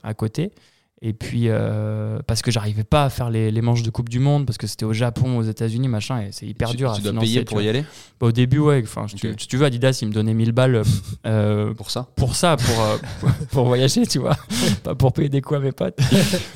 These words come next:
Speaker 1: Et, euh, et donc, je me dis, « Bon, bah, ça marche pas, tant pis. » Et là, euh, il y a Red Bull qui arrive en France en deux mille huit.
Speaker 2: Ok.
Speaker 1: Et, euh,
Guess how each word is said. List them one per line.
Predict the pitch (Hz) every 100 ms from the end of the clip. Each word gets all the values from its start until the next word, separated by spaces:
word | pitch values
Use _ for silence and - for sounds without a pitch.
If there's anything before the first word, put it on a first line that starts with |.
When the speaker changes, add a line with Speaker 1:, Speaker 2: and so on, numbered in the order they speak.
| - - -
Speaker 1:
Et, | 135 117
euh, | 107 107
et | 110
donc, | 131
je |
me | 123
dis, « | 131
Bon, | 170
bah, | 123
ça | 110
marche | 110 -
pas, | -
tant | - 120
pis. » | 113 165 - -
Et | 120
là, | 120 135 151
euh, | 120 110 107 107
il | 120
y |
a | 107 107 104 104 104 107 107
Red | 117 131
Bull | 156
qui | 135
arrive | 113 110
en | 110
France | - 135
en | 113
deux | 110
mille | 107 113
huit. | 156 - _ 98
Speaker 2:
Ok. | 92
Speaker 1:
Et, | 95 131 _ _ _ _ _ - 120
euh, | 107 101 101 104